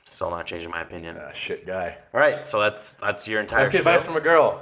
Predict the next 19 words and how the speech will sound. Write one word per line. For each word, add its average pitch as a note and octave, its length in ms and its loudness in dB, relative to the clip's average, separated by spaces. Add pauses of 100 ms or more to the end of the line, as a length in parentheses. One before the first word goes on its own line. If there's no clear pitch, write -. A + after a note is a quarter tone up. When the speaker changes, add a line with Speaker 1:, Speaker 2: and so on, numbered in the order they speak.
Speaker 1:
All A2 60 0
right. C3+ 80 4
Speaker 2:
Humor G3+ 260 6
over F3+ 320 4
looks. E3 280 4
So D#3 200 6
all C#3+ 160 6
you E3+ 180 -2
ugly D3+ 200 4
guys D3+ 240 4
out D3 220 6
there, D#3+ 180 2
if C3+ 100 0
you're C3+ 100 0
funny, C#3+ 360 2
Speaker 1:
You C#3+ 60 -2
got A#2 200 8
a A2+ 40 2
Speaker 2:
you're, A2 120 -4